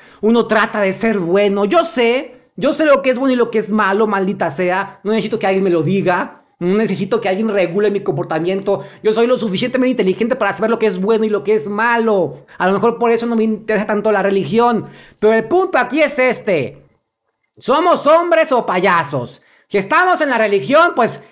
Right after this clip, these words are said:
hay que hacerlo, compa. Hay que, hay que comprometernos. Hay que empezar a poner la otra pinche mejilla y si me apuras, la nalga, compatriotas. Este... Deja tu like, suscríbete, maldita sea tú, ¿qué opinas sobre esto?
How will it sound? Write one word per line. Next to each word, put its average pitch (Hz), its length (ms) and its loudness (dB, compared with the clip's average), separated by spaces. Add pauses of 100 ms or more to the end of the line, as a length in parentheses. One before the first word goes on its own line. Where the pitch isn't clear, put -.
(200)
hay 254 220 0
que 330 100 0
hacerlo, 254 500 0
compa. 185 300 -2
Hay 220 60 0
que, 302 100 2 (160)
hay 277 140 0
que 294 140 0
comprometernos. 233 1000 0 (180)
Hay 214 140 -2
que 240 100 -6
empezar 269 460 -2
a 285 120 -2
poner 233 300 0
la 247 140 0
otra 254 280 -2
pinche 285 360 -2
mejilla 247 440 0
y 226 60 2
si 202 80 -8
me 202 80 -4
apuras, 262 400 -2
la 208 120 -2
nalga, 151 640 -2 (200)
compatriotas. 156 1080 -2 (280)
Este... 143 1200 0
Deja 247 200 0
tu 330 80 2
like, 285 480 0 (200)
suscríbete, 269 680 -2
maldita 240 540 -2
sea 254 340 -2
tú, 262 200 -2
¿qué 233 100 -2
opinas 240 480 0
sobre 208 440 0
esto? 214 640 0